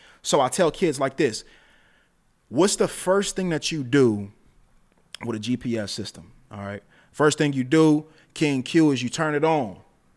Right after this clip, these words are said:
Okay, I'm on. Okay, bet. What, what's the next thing you do? Next thing I do is I type in my address where I wanna go. How do we equate that to life? Set your intention. What it is, what, what is it that you're looking to accomplish? Where are you trying to go? Make it clear, make it plain, affirm it,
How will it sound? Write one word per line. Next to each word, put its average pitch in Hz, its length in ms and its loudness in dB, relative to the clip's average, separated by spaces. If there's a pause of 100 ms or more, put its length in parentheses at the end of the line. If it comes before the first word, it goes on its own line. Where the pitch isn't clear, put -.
(160)
Okay, 127 340 -6 (460)
I'm 110 140 -8
on. 107 220 -6 (180)
Okay, - 200 -12
bet. 107 300 -8 (280)
What, 107 160 -4
what's 127 140 -4
the 147 80 -4
next 156 200 2
thing 117 160 -4
you 107 100 -6
do? 95 220 -12 (320)
Next 143 220 -4
thing 147 120 -2
I 139 60 2
do 143 180 0
is 131 80 -2
I 113 60 -4
type 151 280 0
in 135 100 -4
my 120 160 -4
address 131 640 -2
where 123 120 -4
I 120 40 0
wanna 120 200 -6
go. 110 360 -4 (440)
How 156 100 0
do 165 60 4
we 160 180 0
equate - 380 -4
that 135 160 -4
to 120 100 -8
life? 123 480 -6 (280)
Set - 300 -2
your 139 140 -2
intention. 123 540 -6
What 160 180 2
it - 20 0
is, 165 140 0
what, 165 320 -2
what 185 240 0
is 160 160 -2
it 165 100 -4
that 135 140 -2
you're 135 100 -4
looking 135 280 -4
to 123 160 -4
accomplish? 101 580 -8 (280)
Where 160 160 4
are 196 60 6
you 185 140 0
trying 151 240 -2
to 123 60 -2
go? 107 400 -4 (220)
Make 139 240 0
it 131 120 -2
clear, 180 320 4
make 151 220 -2
it 135 100 -2
plain, 160 440 -2
affirm 165 420 0
it, 160 80 -2